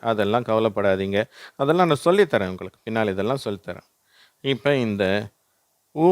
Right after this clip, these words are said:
என்ற எழுத்துக்கு ஆங்கிலத்துல யூ பயன்படுகிறது. அடுத்தது உத்தமன், இந்த ஊக்கு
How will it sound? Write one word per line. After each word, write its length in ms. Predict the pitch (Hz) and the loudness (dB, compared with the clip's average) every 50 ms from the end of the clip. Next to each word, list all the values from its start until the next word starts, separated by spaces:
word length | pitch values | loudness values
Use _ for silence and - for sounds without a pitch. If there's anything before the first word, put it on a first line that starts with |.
| 180 165 | 6 6
என்ற 240 | 143 127 117 113 113 110 | 4 2 2 2 2 2
எழுத்துக்கு 520 | 110 110 113 113 104 - 110 _ - 107 107 113 117 120 - _ _ _ - | 2 2 2 0 -2 -6 -14 _ -6 -4 -4 -4 -4 -6 -12 _ _ _ -2
ஆங்கிலத்துல 600 | 120 120 127 131 135 123 113 104 101 104 - 117 175 220 - _ _ - | 2 2 4 4 2 2 0 0 0 -2 -2 -4 -4 -6 -6 _ _ -6
யூ 180 | 117 127 151 170 156 | 0 2 2 2 2
பயன்படுகிறது. 800 | 135 123 113 107 104 104 101 92 90 92 95 85 82 95 117 120 104 - - 87 _ _ _ _ _ _ _ _ _ _ _ _ _ _ _ _ _ - | 2 0 0 0 0 -4 -6 -8 -8 -10 -14 -10 -4 0 0 0 0 -2 -6 -16 _ _ _ _ _ _ _ _ _ _ _ _ _ _ _ _ _ -2
அடுத்தது 560 | - 131 131 147 147 139 135 117 101 101 104 104 110 110 110 - _ _ _ - | 2 4 4 4 4 2 0 0 2 2 2 2 0 -2 -4 -8 _ _ _ -8
உத்தமன், 680 | 127 131 - _ - 156 151 139 131 123 123 123 117 104 90 87 - _ _ _ _ _ _ _ _ _ _ - | -8 -8 -6 _ 2 2 4 4 4 2 2 0 -2 -4 -6 -8 -12 _ _ _ _ _ _ _ _ _ _ -10
இந்த 220 | 135 135 135 127 127 120 113 104 107 117 _ _ _ _ - 135 147 | -8 -4 0 2 2 4 2 0 -2 -6 _ _ _ _ -4 0 0
ஊக்கு 340 | 160 151 - - - 135 | 0 0 0 0 2 2